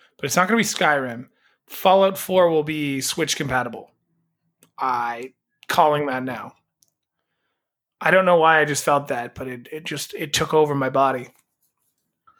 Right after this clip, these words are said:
The next other thing we're gonna find out that's gonna be completely disappointing is Cyberpunk twenty seventy-seven is gonna get delayed again.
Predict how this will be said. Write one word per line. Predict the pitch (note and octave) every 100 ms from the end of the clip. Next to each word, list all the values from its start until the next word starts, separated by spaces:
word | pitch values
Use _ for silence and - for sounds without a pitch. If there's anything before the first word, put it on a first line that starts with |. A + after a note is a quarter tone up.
| - - _ -
The | G3
next | A#3+ A#3+ B3
other | G#3 G#3
thing | G3 F#3+
we're | F#3
gonna | E3+ E3
find | F3+ E3
out | E3
that's | D#3 D3
gonna | D#3+
be | D3+
completely | D3+ D3+ E3+ E3
disappointing | D#3+ C#3+ D3 - D3+ C#3+
is | B2
Cyberpunk | - C#3+ C3+ E3 E3 C3+
twenty | - E3+ C#3+ -
seventy-seven | D#3+ - F3+ D#3+ C3 G3+ - D#3+ D#3+
is | D3+
gonna | D3
get | C#3
delayed | C3 C3 C3 C3
again. | C3 B2+